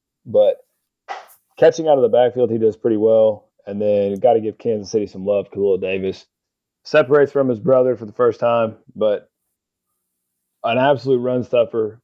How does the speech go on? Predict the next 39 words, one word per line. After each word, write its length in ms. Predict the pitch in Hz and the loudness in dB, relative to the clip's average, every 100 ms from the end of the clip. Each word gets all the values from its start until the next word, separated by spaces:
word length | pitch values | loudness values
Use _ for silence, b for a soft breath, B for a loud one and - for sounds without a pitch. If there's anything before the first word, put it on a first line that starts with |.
| - | -2
plugs 300 | 135 139 113 | 2 2 2
the 120 | 123 | 0
hole, 600 | 117 113 107 104 98 _ - | 0 0 2 0 -4 _ -12
and 120 | 110 | -4
has 200 | 127 143 | -2 0
a 60 | 135 | 0
little 340 | 107 120 143 | 0 0 0
bit 180 | 135 131 | 2 2
of 160 | 123 110 | 2 0
athleticism 680 | 120 110 - 113 107 104 | 0 0 -2 -4 -2 -6
as 140 | 92 92 | -10 -6
far 180 | 110 95 | -2 -2
as 80 | 95 | -4
when 120 | 101 | -12
he 40 | |
was 120 | 98 | -6
at 120 | 104 92 | -4 -4
Nebraska 560 | 87 98 104 - 95 | -6 -4 -4 -4 -8
to, 300 | - 98 85 - _ _ _ | -6 -6 -6 -8 _ _ _
to 80 | - | -8
penetrate 440 | 110 135 120 131 110 | -4 -2 0 0 -2
the 60 | |
gaps 300 | 107 117 113 | 0 -2 -2
and 100 | 104 | -6
actually 260 | 104 104 101 | -10 -8 -6
get 140 | 104 | -2
out 120 | 104 | -2
of 60 | 98 | -4
the 60 | 87 | -4
pressure 320 | 110 98 - | -4 -6 -8
or 240 | 101 87 - _ | -12 -12 -14 _
close 260 | - 113 | -2 -2
the 80 | 92 | -2
pocket. 420 | 90 117 113 131 - _ _ _ _ | -4 -4 -2 -6 -8 _ _ _ _
So 100 | 127 | -6
I'm 80 | 123 | -2
kinda 200 | 175 147 | 0 0
curious 360 | 160 147 131 | 2 2 2
how, 260 | 127 104 | 0 -2